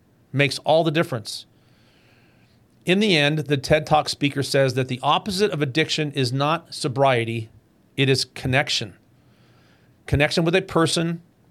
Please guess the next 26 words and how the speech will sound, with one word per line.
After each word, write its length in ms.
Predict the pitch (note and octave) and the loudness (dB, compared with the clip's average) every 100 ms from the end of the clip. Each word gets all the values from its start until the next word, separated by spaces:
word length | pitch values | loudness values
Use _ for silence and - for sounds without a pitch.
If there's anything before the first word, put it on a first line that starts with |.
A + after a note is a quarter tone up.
| _ _ _ | _ _ _
a 80 | D#3 | -6
family 440 | - D#3+ D#3+ D#3+ | 0 2 2 2
unit, 400 | D3+ D3+ D#3 D3+ _ _ _ _ _ _ _ _ - | 2 2 0 -4 _ _ _ _ _ _ _ _ -10
a 60 | |
community 420 | - D#3 D#3 E3+ D#3+ | -4 -2 0 2 2
of 100 | C#3+ | 2
like-minded 560 | D3+ D3+ D3+ D#3+ D#3 | 2 2 0 0 -2
people, 480 | - C#3+ C#3+ C#3+ C3 _ _ _ _ _ _ | -2 -4 -2 -6 -6 _ _ _ _ _ _
and 100 | C3+ | -2
especially 540 | C#3 - D#3 - D#3+ D#3 | -2 0 0 0 -2 -2
a 80 | C3 | -4
close, 640 | - D3+ D3+ - - - - | 0 2 2 0 -10 -16 -6
intimate 340 | D3+ C#3 D3+ | -6 -4 -6
relationship 560 | C3+ C#3 C#3 B2+ A#2+ B2+ | -2 0 0 0 -6 -4
that 120 | B2+ | -4
is 120 | B2 | -2
loving, 460 | B2+ C#3+ D3+ D#3+ E3+ - - - - - - - | 0 0 0 -4 -6 -12 -20 -20 -20 -20 -20 -18
caring, 580 | - D3+ D3+ D3+ D3+ C#3 - - - - - - | -2 0 2 2 -2 -6 -14 -20 -20 -20 -20 -6
and 180 | C3 C3 | -2 0
non-judgmental 1080 | C#3+ D3+ C#3+ D3 D3 B2+ B2+ A#2 B2 A#2+ A#2+ | 0 0 0 0 0 -2 -4 -2 -4 -4 -6
is 120 | A2+ | -6
the 80 | A#2+ | -2
most 340 | C3 B2+ - | 0 -2 -4
powerful 560 | - B2+ B2 B2+ A#2+ A2+ | 0 2 2 2 0 0
of 60 | - | 0
all. 320 | G#2+ E2 | -2 -4